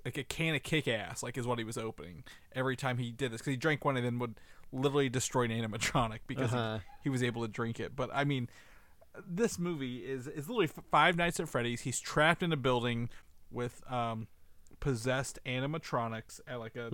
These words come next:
Speaker 1: Chuck E.
Speaker 2: Mm-hmm.
Speaker 1: Cheese ripoff. And, uh, the, the, the only, like, the unbelievable part is the other characters, like, the children
Speaker 2: <laughs>
Speaker 1: in this.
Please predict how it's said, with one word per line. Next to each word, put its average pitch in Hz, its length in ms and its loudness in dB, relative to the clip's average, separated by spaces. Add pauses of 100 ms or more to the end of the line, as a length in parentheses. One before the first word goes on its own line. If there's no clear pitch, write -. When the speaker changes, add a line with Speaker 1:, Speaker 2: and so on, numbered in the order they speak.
Speaker 1:
Chuck 120 140 2
E. 107 60 -4
Speaker 2:
Mm-hmm. 107 140 -2
Speaker 1:
Cheese 127 300 -4
ripoff. 107 420 -10 (600)
And, 117 460 -4 (100)
uh, 117 300 -2 (840)
the, 165 240 -4
the, 175 200 0
the 180 180 2
only, 202 500 4
like, 170 220 2 (280)
the 170 240 -2
unbelievable 160 680 8
part 131 320 4
is 123 160 -2
the 127 200 -2
other 123 320 0
characters, 127 580 -2
like, 127 160 -2
the 120 60 -10
children 147 560 -2 (180)
Speaker 2:
<laughs> - 200 -8
Speaker 1:
in 190 180 -2
this. 196 300 -2